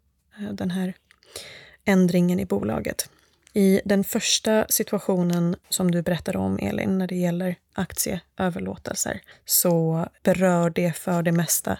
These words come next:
inte arbetstagarna. Eh, utan då är det något, eh, som sker hos bolaget, och då brukar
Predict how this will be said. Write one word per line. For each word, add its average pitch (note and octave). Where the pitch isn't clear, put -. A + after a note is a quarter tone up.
inte F3
arbetstagarna. -
Eh, E3
utan E3+
då E3+
är E3
det E3+
något, -
eh, A3+
som F#3
sker E3+
hos F3
bolaget, G#3
och F#3
då F3+
brukar F3